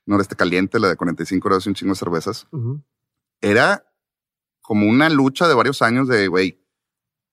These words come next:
Speaker 1: ¿cómo hago que suene, este, moderna la música regional, ¿no?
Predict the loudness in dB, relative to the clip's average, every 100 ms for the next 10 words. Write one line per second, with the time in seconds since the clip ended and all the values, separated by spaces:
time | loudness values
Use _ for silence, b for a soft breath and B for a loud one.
0 | _ _ _ -4 2 2 2 0 -2 -4
1 | _ _ -8 -6 -4 0 2 4 4 2
2 | 0 -6 _ _ _ _ _ _ _ _
3 | _ _ _ _ _ _ -12 -8 -6 -2
4 | 0 2 4 4 2 2 2 2 0 -4
5 | -4 -6 -4 -6 -6 -8